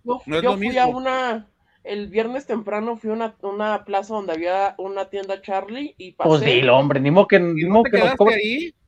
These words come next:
Speaker 1: Eh, no,
Speaker 2: ¿No te
Speaker 1: pasé.
Speaker 2: acabaste el dinero?
Speaker 1: No, no, no, porque yo quería, o sea, tal vez sí me compre las dos, tal vez,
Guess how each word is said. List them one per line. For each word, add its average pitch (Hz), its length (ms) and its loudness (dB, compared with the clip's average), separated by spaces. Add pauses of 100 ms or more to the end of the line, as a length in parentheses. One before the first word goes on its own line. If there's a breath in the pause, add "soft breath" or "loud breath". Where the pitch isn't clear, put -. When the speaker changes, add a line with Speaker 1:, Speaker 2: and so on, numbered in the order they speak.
(600)
Speaker 1:
Eh, 175 540 -2
no, 170 300 2
Speaker 2:
¿No - 60 -6
te - 60 -20
Speaker 1:
pasé. 190 320 0
Speaker 2:
acabaste 254 260 0
el 226 60 -8
dinero? 220 420 -2 (420)
Speaker 1:
No, 180 300 -2
no, 185 180 -4
no, 180 500 -4 (200)
porque 196 320 -2
yo 208 160 -4
quería, 220 440 0
o 196 60 -8
sea, 196 400 -2
tal 262 180 0
vez 330 140 -10
sí 294 80 -12
me 285 140 -8
compre 254 340 -8
las 175 200 -4
dos, 220 240 -12
tal 185 200 -6
vez, 226 300 -8